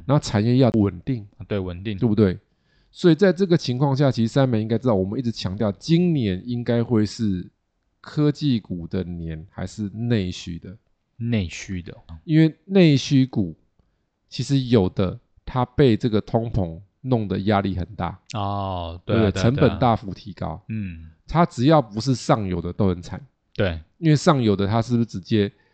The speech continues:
Speaker 1: 它可以这样子转嫁出去，对不对？
Speaker 2: 嗯，嗯，嗯。
Speaker 1: 它甚至它有很多库存，它可以赚，赚一手嘛。
Speaker 2: 对啊，
Speaker 1: 但中下游是不是就背黑锅？
Speaker 2: 对啊。对，就没办法。
Speaker 1: 对，没办法转嫁啊，<laughs> 我就苦哈哈。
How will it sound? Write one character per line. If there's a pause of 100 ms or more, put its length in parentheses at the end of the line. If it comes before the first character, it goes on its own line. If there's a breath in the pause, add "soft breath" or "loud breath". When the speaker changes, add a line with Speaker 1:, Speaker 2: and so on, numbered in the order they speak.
Speaker 1:
它
可
以
这
样
子
转
嫁
出
去，
对
不
对？
Speaker 2:
嗯，
嗯，
嗯。
Speaker 1:
它
甚
至
它
有
很
多
库
存，
它
可
以
赚，
赚
一
手
嘛。 (160)
Speaker 2:
对
啊，
Speaker 1:
但
中
下
游
是
不
是
就 (220)
背
黑
锅？ (180)
Speaker 2:
对
啊。
对，
就
没
办
法。
Speaker 1:
对，
没
办
法
转
嫁
啊， (120)
<laughs>
我
就
苦
哈 (360)
哈。